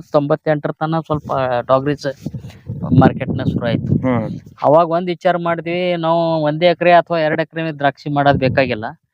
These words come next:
Speaker 1: ಮಿನಿಮಮ್ ಇಲ್ಲ ಅಂದ್ರೂ ಒಂದ್ ಆರ್ ಎಕರೆ ಮಾಡೋಣ. ಯಾಕಂದ್ರೆ ನಂದು ಒಂದ್ ಇಪ್ಪತ್ತು ಎಕರೆ ಲ್ಯಾಂಡ್ ಹೋಲ್ಡಿಂಗ್ ಇದೆ
Speaker 2: ಹ್ಮ್.
Speaker 1: ಸರ್.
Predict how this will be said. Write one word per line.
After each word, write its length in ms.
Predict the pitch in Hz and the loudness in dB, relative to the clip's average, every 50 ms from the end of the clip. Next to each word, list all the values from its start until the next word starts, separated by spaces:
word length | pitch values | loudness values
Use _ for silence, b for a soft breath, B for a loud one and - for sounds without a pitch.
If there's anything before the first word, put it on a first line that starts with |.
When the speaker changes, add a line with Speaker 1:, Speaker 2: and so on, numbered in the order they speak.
| b b b b b b - | b b b b b b -6
Speaker 1:
ಮಿನಿಮಮ್ 340 | 131 139 156 175 190 185 180 | -4 -2 0 2 2 2 2
ಇಲ್ಲ 180 | 190 185 190 | 2 4 4
ಅಂದ್ರೂ 200 | 190 196 202 214 | 2 2 2 0
ಒಂದ್ 160 | 226 220 202 170 | 0 2 6 6
ಆರ್ 180 | 165 170 170 | 6 6 6
ಎಕರೆ 240 | 170 156 - - 175 | 2 -2 -4 -4 -2
ಮಾಡೋಣ. 300 | 170 165 156 151 143 139 | 0 0 0 0 0 0
ಯಾಕಂದ್ರೆ 280 | 135 131 127 156 147 147 | -2 -4 -2 -2 -2 0
ನಂದು 220 | 147 151 156 165 | 0 2 2 2
ಒಂದ್ 120 | 160 156 | 0 0
ಇಪ್ಪತ್ತು 280 | 151 139 - 160 156 165 | 0 -2 0 0 0 2
ಎಕರೆ 160 | 160 170 170 | 2 4 4
ಲ್ಯಾಂಡ್ 300 | 160 151 143 147 151 139 | 4 6 4 4 2 0
ಹೋಲ್ಡಿಂಗ್ 340 | 131 131 123 120 120 120 110 | -4 -6 -6 -8 -10 -10 -8
ಇದೆ 120 | 107 135 | -4 -2
Speaker 2:
ಹ್ಮ್. 120 | 135 127 113 | 0 0 0
Speaker 1:
ಸರ್. 140 | 104 - | -4 -8